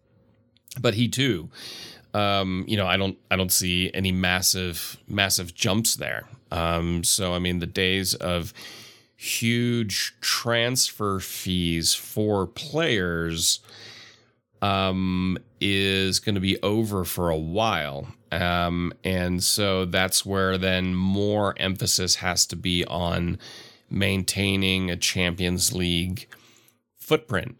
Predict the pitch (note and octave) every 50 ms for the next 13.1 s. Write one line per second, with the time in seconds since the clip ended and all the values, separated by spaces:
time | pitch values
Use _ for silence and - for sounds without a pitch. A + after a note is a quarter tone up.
0 | - - E2+ F2 F2 F2 F2 F2 F2 F2+ F#2 F#2 C2+ F2 F#2 F#2 F2+ - - G2+
1 | G2 G2 G2 F#2+ - G2+ G2 G2 F#2+ F#2+ F#2 F2 F#2 F2+ F2 - - F#2 F2+ F2
2 | F2 F#2 F2+ F#2 F#2 F2+ - - F2+ F2+ F2+ F2+ F2+ F2+ F2+ F2+ F2+ F2+ F#2 F2+
3 | F2+ F2+ F2+ - - F2+ F2+ F2 - F#2 F2 E2+ - - - E2+ - G2+ A2 A2
4 | - - - F2+ D#2+ C#2+ - - G1+ G1+ - - - - - - - - - -
5 | - - - - _ _ _ _ _ - D2+ D#2+ D#2+ C#2+ - - - F2+ F#2+ F#2+
6 | F#2 F2+ F2+ F2 E2+ - - E2+ - F#2+ G2 G2 E2+ F#2 F2+ F2 F#2+ F2+ - F2
7 | F#2+ F#2 F#2 F#2 F2+ F2+ - - G2+ F#2+ F2+ - - D#2 F2+ - - - F#2+ -
8 | - - G#2 G2+ G2 A2+ A#2 A2+ G2 E2 E2 D#2+ D#2 - C3+ - - - - E2
9 | E2 E2 E2 E2+ E2 E2+ E2+ E2 D#2+ - - F2 - - F#2 F2+ F2 - - -
10 | F#2+ G2 G2 G2 F#2 F2+ F2+ F2 F2+ G2 G#2 G#2 G#2+ A2 A2+ G2+ G#2 A2 G#2+ G#2+
11 | G#2+ G#2 G2+ G2+ - - G2 G2+ G2+ G2 F#2+ F#2 F#2 F#2+ F#2 F2+ F2 F2 - -
12 | - - - - A2 A#2 A#2 A#2 A#2 A2+ - - - A2+ G#2+ G#2+ G#2+ A2 G#2+ G#2
13 | -